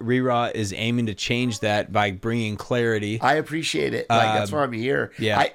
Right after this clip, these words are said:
Speaker 2: I really, it doesn't, it, it doesn't, it's, it doesn't need it all to be that way. It shouldn't be that way.
Speaker 1: Mm-hmm.
Speaker 2: I, I treat the other agents in my community like clients.
Speaker 1: Yeah.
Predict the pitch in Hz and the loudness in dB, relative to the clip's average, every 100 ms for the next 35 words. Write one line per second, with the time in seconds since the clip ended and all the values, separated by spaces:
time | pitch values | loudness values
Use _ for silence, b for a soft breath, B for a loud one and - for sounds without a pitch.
0 | _ - 143 131 143 170 180 185 180 - | _ -2 -2 -2 -6 -2 0 0 -2 -6
1 | B B 143 - 170 175 185 - 143 - | B B -6 -2 0 2 2 0 -6 -4
2 | 151 - 180 175 - 123 - - - - | -6 2 2 2 -2 -6 -6 -8 -14 -18
3 | - 151 151 - 147 139 - 139 147 127 | 0 0 0 0 2 2 4 6 6 4
4 | 143 147 139 - 131 123 - B - - | 2 4 2 2 0 -2 -4 B -6 0
5 | - 156 151 143 139 131 - 120 117 113 | 2 2 0 0 0 0 2 2 2 0
6 | B B 214 120 110 113 131 127 - 147 | B B -2 2 4 4 0 -2 -4 -4
7 | 139 135 135 156 143 123 127 110 123 123 | -2 -2 0 -2 -2 -4 -6 -6 -4 -4
8 | - 127 123 123 120 107 104 92 - 107 | -4 -6 -4 -2 -2 -2 -2 -4 -4 -2
9 | 107 95 - 113 101 95 - - - - | 0 -2 -4 0 2 0 -6 -12 -12 -14
10 | - - 95 | -14 -4 0